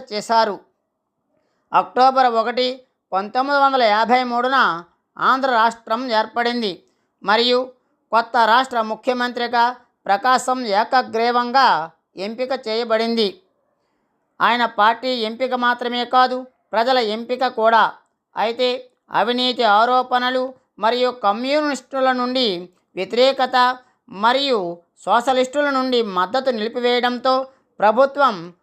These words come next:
ఒక సంవత్సరం తర్వాత పడిపోయింది. పంతొమ్మిది వందల యాభై ఐదులో మధ్యంతర ఎన్నికలు జరిగాయి. ఆ సమయానికి ప్రకాశం క్రియాశీల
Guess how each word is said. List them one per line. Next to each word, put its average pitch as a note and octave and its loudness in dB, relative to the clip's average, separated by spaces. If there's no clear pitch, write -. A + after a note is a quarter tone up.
ఒక G#3 -4
సంవత్సరం A#3+ -2
తర్వాత B3 2
పడిపోయింది. A3+ -4
పంతొమ్మిది B3 0
వందల C#4+ 2
యాభై A#3+ 2
ఐదులో B3 0
మధ్యంతర A#3 -4
ఎన్నికలు B3 -2
జరిగాయి. A3 2
ఆ E3 -2
సమయానికి A#3+ -4
ప్రకాశం C4 2
క్రియాశీల C4 0